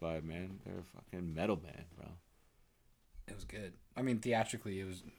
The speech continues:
Speaker 2: a great show.
Speaker 1: Yeah, if, if you're not familiar, they dress up like absolute monsterish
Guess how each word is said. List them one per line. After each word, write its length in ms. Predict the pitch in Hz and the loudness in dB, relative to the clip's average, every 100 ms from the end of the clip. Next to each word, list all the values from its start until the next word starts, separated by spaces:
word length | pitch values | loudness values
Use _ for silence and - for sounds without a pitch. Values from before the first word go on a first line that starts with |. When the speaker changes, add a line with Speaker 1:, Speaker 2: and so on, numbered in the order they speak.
| 98 | -6
Speaker 2:
a 40 | |
great 220 | 92 95 | -2 0
show. 140 | - 95 | 0 6
Speaker 1:
Yeah, 200 | 117 104 | 8 10
if, 120 | 98 - | 6 2
if 240 | 123 110 | 2 4
you're 100 | 131 | 6
not 160 | 123 110 | 6 4
familiar, 400 | 107 104 98 98 | 4 6 6 8
they 160 | 101 | 6
dress 400 | 90 113 104 - | 6 8 8 8
up 220 | 107 95 - | 6 4 4
like 400 | 92 85 80 - | 2 4 0 0
absolute 800 | 87 104 107 - 98 95 95 92 - - | 6 8 6 0 2 6 6 4 -2 -8
monsterish 800 | 98 98 98 92 - 107 101 95 | 0 4 6 4 4 6 6 4